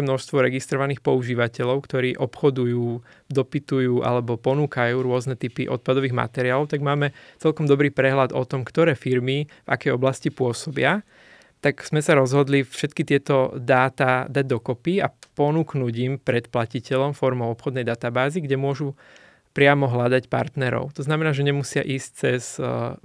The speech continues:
ponuky materiálu, ale môžu ísť priamo filtrovaním, e, v rôznych oblastiach na základe rôznych materiálov. Vedia získať kontakty o overených partneroch v rámci svojho regiónu alebo aj v zahraničí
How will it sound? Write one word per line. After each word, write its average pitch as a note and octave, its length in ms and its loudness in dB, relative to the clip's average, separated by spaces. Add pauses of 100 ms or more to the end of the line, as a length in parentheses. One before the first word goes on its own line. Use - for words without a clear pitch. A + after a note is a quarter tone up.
(120)
ponuky C#3 400 -2
materiálu, D3 640 0
ale D3 80 2
môžu C3+ 240 -2
ísť - 160 -8
priamo C3 480 0 (240)
filtrovaním, B2 880 0
e, - 20 -10 (300)
v A#2+ 160 -8
rôznych B2 320 -2
oblastiach C#3 720 0
na B2 80 -4
základe B2 480 -4
rôznych A#2+ 400 -4
materiálov. C3+ 720 0 (400)
Vedia B2+ 320 2
získať - 480 -6
kontakty C3 640 -2
o B2+ 160 2
overených C3 800 0 (240)
partneroch B2+ 800 0 (320)
v B2 80 -8
rámci B2 320 0
svojho B2+ 240 0
regiónu D3 480 0
alebo B2 320 0
aj A2+ 80 -6
v B2+ 80 -4
zahraničí D3 520 -2